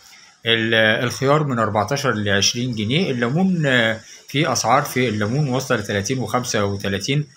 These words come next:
والليمون الجديد والمية فيه قليلة شوية من عشرين لخمسة وعشرين.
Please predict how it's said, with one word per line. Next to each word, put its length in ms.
والليمون 600
الجديد 500
والمية 380
فيه 220
قليلة 380
شوية 340
من 180
عشرين 380
لخمسة 520
وعشرين. 720